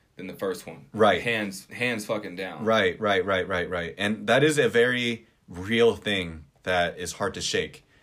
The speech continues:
Speaker 2: Um, especially when somebody just simply says, "Just, just go be yourself. Do
Speaker 1: Mm-hmm.
Speaker 2: what you love." And they hit you with those ambiguous,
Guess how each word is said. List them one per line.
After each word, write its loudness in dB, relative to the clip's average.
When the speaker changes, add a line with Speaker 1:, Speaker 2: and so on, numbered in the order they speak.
Speaker 2:
Um, -2
especially -2
when -2
somebody 0
just -8
simply -8
says, -6
"Just, -8
just -10
go -6
be -6
yourself. -6
Do 4
Speaker 1:
Mm-hmm. 6
Speaker 2:
what 0
you -6
love." -2
And -2
they 0
hit -6
you -2
with 0
those 0
ambiguous, 0